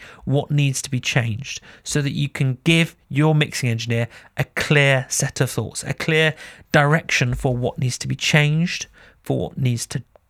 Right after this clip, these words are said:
be done. Don't know why I couldn't say that properly. What needs to be changed, what needs to be done.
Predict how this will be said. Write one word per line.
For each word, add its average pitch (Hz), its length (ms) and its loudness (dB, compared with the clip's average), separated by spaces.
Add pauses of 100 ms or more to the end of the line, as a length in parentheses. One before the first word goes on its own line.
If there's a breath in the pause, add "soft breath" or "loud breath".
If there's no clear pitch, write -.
(120)
be - 160 -4 (180)
done. 107 260 -2 (600 loud breath)
Don't - 100 -6
know - 60 -4
why 113 80 -2
I 113 40 -2
couldn't 127 180 -4
say 139 120 -2
that - 120 -6
properly. - 300 -10 (760)
What 190 200 0
needs 170 180 2
to - 60 -4
be 143 80 2
changed, 120 520 -4
what 131 260 -2
needs 123 220 -2
to - 80 -14
be 110 100 -6
done. - 300 -8